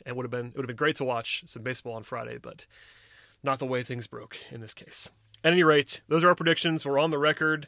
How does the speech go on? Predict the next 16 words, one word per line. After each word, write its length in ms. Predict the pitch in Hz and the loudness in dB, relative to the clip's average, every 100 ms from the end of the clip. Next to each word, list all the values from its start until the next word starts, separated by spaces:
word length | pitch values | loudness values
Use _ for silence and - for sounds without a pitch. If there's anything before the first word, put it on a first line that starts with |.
| _ - - _ | _ -20 -20 _
Uh, 280 | 131 131 127 131 | 2 4 2 0
if 100 | 165 | 0
either 160 | 190 | 4
of 80 | 175 | 4
you 80 | 185 | 6
have 240 | 160 127 | 4 4
any 140 | 160 143 | -2 0
final 220 | 151 139 | 2 2
takes, 200 | 151 139 | 2 0
please, 160 | 151 | -2
please, 400 | - 160 - 156 - 156 - - - | -2 -4 0 0 0 -4 -6 -20 -12
please, 240 | - 165 | -6 -4
sorry, 180 | - 127 | -2 -2
I 40 | 117 | 0
can't 160 | 147 | -2
talk. 200 | - 135 | -2 -4